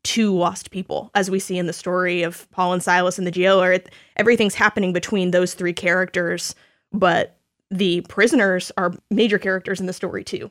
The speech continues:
because they're being changed as well in witnessing it. And so just think about a congregation of people that is willing to be in process, that's willing to be vulnerable, that's willing to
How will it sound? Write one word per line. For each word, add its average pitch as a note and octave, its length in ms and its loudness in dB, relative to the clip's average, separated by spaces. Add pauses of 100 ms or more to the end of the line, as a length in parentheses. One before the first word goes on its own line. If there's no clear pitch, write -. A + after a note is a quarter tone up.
because F#3+ 360 -4
they're A3+ 280 6
being F3+ 280 -2
changed E3+ 640 -6
as F#3 140 -4
well F3 580 0
in F3 280 -2
witnessing - 520 0
it. - 180 -6
And F#3+ 100 -2
so F3+ 360 2 (640)
just F3+ 120 -6
think G#3+ 160 4
about F#3+ 380 4
a G3 80 0
congregation F#3 720 0
of E3+ 100 -4
people F3+ 440 0
that F3 240 -2
is F3 520 -2 (360)
willing F#3+ 320 2
to G3 100 -8
be F3 140 -2
in E3+ 100 -4
process, - 840 -6
that's G3 200 -2
willing F3+ 300 -4
to - 100 -10
be F3+ 140 -4
vulnerable, F3 840 -6
that's F#3 220 -6
willing F3+ 360 -4
to F3 500 -4